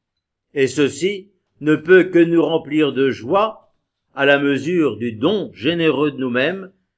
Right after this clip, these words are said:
c'est-à-dire de notre généreuse et joyeuse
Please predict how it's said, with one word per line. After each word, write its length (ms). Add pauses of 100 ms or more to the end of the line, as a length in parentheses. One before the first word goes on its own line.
(140)
c'est-à-dire 640 (260)
de 160
notre 320
généreuse 920 (220)
et 140
joyeuse 800